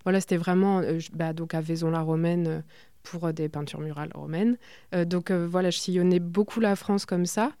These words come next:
Et puis, à un moment, j'ai eu envie d'un peu plus de stabilité, de, d'avoir du travail en,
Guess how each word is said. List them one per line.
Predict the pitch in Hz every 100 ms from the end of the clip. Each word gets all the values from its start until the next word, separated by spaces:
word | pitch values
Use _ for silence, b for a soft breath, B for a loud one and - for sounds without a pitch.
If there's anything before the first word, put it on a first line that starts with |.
| b b -
Et | 190
puis, | 180 - 208
à | 190
un | 185
moment, | 180 180 196
j'ai | 202 180
eu | 175
envie | 165 165 175
d'un | 170 165
peu | 170
plus | 175 - 196
de | 180 175
stabilité, | - 175 175 170 175 - 214 240 247
de, | 185 180 170 165 160 160 B B B -
d'avoir | 175 175 185
du | 185
travail | 185 - 175 175
en, | 170 165 160 -